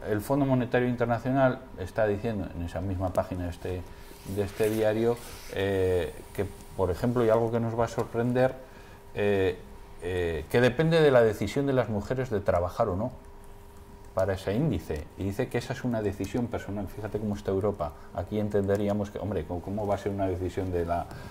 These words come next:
de la mujer trabajar o no? Eso será, dependerá de las circunstancias económicas, ¿no? Eso, eh, quiero decir que eso igual no, nos agrava en nuestra, en nuestra situación. Por lo tanto, yo en estos temas creo que hay que mirar, eh, alrededor,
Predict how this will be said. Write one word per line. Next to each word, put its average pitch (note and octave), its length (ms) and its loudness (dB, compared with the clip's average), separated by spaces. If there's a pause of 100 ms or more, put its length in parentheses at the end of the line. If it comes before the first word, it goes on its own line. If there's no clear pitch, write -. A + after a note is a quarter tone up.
(120)
de G2 140 2
la F#2 100 6
mujer F2+ 320 0
trabajar F2 460 2
o F2 80 0
no? G#2 220 2
Eso F2+ 180 -2
será, G2 300 4
dependerá F#2 480 2
de F#2+ 80 4
las F#2 180 0
circunstancias F#2 640 -2
económicas, G2 600 0
¿no? G2 120 -6 (440)
Eso, F2+ 320 0 (120)
eh, E2+ 180 0
quiero F#2 160 4
decir F#2 160 2
que F#2+ 100 0
eso F#2 140 0
igual F#2+ 300 4
no, G2+ 180 2
nos G#2+ 220 0
agrava G2+ 520 8 (460)
en G2 220 0
nuestra, F2+ 800 0
en E2+ 160 -6
nuestra E2+ 400 -2
situación. E2 480 -2 (360)
Por G#2 120 8
lo A2+ 80 10
tanto, A#2 240 8
yo C3 120 8
en E3 60 6
estos D#3+ 240 2
temas D3+ 320 4 (300)
creo D3+ 220 6
que D#3 80 6
hay C#3+ 60 6
que C#3 120 4
mirar, B2 460 6 (120)
eh, F#2 460 4
alrededor, F2 680 4